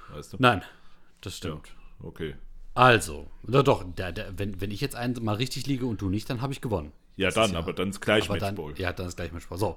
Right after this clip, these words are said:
Speaker 1: Oh, okay.
Speaker 2: Ah, Frage fünf.
Speaker 1: Mhm.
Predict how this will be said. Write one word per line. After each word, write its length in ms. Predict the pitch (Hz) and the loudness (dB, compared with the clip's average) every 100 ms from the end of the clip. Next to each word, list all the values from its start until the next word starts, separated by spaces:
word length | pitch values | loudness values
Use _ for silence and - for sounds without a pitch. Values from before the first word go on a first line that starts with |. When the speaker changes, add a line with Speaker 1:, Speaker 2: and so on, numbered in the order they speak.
| - | -6
Speaker 1:
Oh, 100 | 95 - - - | -10 -10 -18 -12
okay. 120 | 87 | 4
Speaker 2:
Ah, 320 | 131 135 98 85 - - - - | 8 8 6 0 -6 -8 -8 2
Frage 280 | 131 139 | 4 6
fünf. 380 | 147 101 - - - - - - - - - - - - - - - - - - - - - - - - - - - _ - - - - - - _ _ _ - | 4 0 -2 -10 -12 -12 -12 -12 -10 -10 -10 -10 -12 -12 -12 -14 -16 -16 -18 -20 -20 -20 -20 -20 -20 -20 -20 -20 -20 _ -18 -18 -18 -20 -20 -20 _ _ _ -14
Speaker 1:
Mhm. 260 | 92 95 | -8 -8